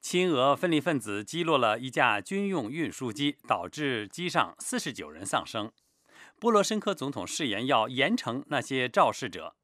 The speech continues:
他在一份声明中说，凶手将得到相应的制裁。乌克兰检察总长办公室星期六早晨说，反叛分子击落了这架乌克兰空军飞机，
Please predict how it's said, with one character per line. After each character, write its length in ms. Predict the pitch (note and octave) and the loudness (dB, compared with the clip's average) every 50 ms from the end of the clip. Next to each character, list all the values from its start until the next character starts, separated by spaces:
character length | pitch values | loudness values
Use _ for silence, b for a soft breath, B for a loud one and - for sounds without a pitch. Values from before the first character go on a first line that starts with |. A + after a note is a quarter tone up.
| _ _ | _ _
他 160 | - - C3 | -2 0 2
在 160 | B2 C3 A#2+ G#2+ | 4 4 2 2
一 160 | G#2 A#2 B2 | 2 -2 -6
份 280 | - C3+ B2 A2 G2+ G2+ | -4 -2 -2 -2 -4 -4
声 180 | - - E3 D3+ | -2 -2 0 0
明 160 | A2+ - G2 | 0 -2 -4
中 140 | A2+ A#2+ A2+ | -6 -6 -4
说， 280 | - C#3 B2+ B2+ A#2+ B B B B B B | 0 2 2 2 2 B B B B B B
凶 260 | - - G3+ G3+ G3 | -2 0 2 2 2
手 320 | F#3 - A#2 F#2+ F#2 G2+ A2 | 2 2 2 0 0 -4 -2
将 320 | - E3 D#3 D#3 D#3+ D#3 | 2 4 4 4 4 2
得 140 | C#3 D3 D#3 | 0 2 2
到 160 | D3+ D3+ C3 | 4 4 4
相 320 | A#2+ - - G#3+ G#3 G#3 G#3+ | 4 2 0 0 0 0 0
应 180 | A3 G#3 E3+ | 0 0 0
的 120 | B2 G2 F#2+ | -2 -2 -4
制 200 | - F#3+ C#3+ - | -4 -6 -6 -6
裁。 340 | - - F2+ - - - _ _ _ b b b b b b b b b b b b _ | -6 -10 -10 -12 -12 -14 _ _ _ b b b b b b b b b b b b _
乌 120 | G#3+ A#3 | -4 -2
克 140 | A3+ - F3+ | 2 4 6
兰 180 | D3+ C#3+ E3 D3 | 6 6 4 2
检 180 | - A#2 F#2 | 0 -2 -2
察 220 | E2+ - G#2+ A2 A#2+ | -2 -2 -2 -2 -2
总 220 | - C3+ D3 F#3 | -2 -2 -2 0
长 200 | G3 G#2+ D#2 D2+ | 0 0 0 0
办 200 | - D3 C3 A2+ | 0 0 0 2
公 100 | B2 C3 | 0 -4
室 320 | B2+ - D#3+ C#3 F#2 E2+ - | -6 -4 -4 -4 -4 -4 -8
星 200 | - - C#3+ B2+ | -6 -4 -4 -4
期 80 | C#3 | -2
六 240 | C#3+ C#3+ C3 G#2 F#2+ | 0 0 0 0 0
早 200 | - - F#2+ - | -2 -4 -4 -4
晨 200 | - - G2+ G2 | -8 -12 -12 -12
说， 340 | G2 - A2 G#2 G#2+ A2 B B B B B B B | -8 -4 -4 -2 -2 -4 B B B B B B B
反 200 | - F#3 D#3+ D#3+ | 6 6 6 6
叛 300 | E3+ F#3+ G3+ F#3 F3+ E3+ | 6 4 2 2 2 2
分 180 | - A3 G#3 F3 | 0 0 0 0
子 160 | C#3 C3 B2 | -2 -4 -8
击 220 | - - F3+ G3 | -8 -6 -4 0
落 160 | F#3+ F#3+ F3 | 0 2 2
了 160 | D3+ B2+ A2+ - | 2 0 0 0
这 160 | F3+ E3 D3 | -2 -2 -2
架 380 | B2+ D#3+ D#3 C3 A2+ G2 - - | 0 2 4 4 4 4 2 -2
乌 160 | - F3+ F#3+ | -6 -8 -8
克 160 | - - D#3 | -4 -2 0
兰 220 | A2+ G2+ G2+ A2+ - | 0 0 0 -2 -6
空 260 | - - G3 G3 E3+ | -4 -2 -2 -2 -2
军 220 | E3 F3+ F3 F3 | -2 -2 -2 -2
飞 200 | - - F#3+ F#3 | -2 -2 -2 -2
机， 360 | E3+ D3 F3+ F#3 F#3 F3 B | -2 -2 -4 -2 -2 -4 B